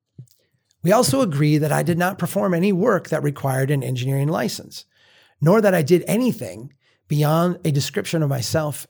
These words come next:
in my bio that constituted the practice of engineering. The only thing that has been in dispute is your interpretation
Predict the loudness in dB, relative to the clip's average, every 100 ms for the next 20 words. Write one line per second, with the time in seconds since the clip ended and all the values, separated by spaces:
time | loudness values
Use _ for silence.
0 | -6 -4 -4 -4 -4 -4 -8 -12 -20 _
1 | _ _ _ -6 -4 -2 -2 -2 -2 -2
2 | -2 -4 -10 -10 -10 -10 -10 -12 -12 -12
3 | -10 -10 -8 -8 -8 -16 _ _ _ _
4 | _ _ _ _ _ _ _ _ _ _
5 | -8 -8 0 2 4 4 0 -2 -4 -2
6 | 0 -2 -8 -10 _ _ _ -2 0 2
7 | 2 4 2 0 -2 -4 -6 -6 -10 -20
8 | _ _ _ -4 -2 2 4 4 2 0
9 | -4 -2 -6 -2 -2 -2 -4 -8 -10 -12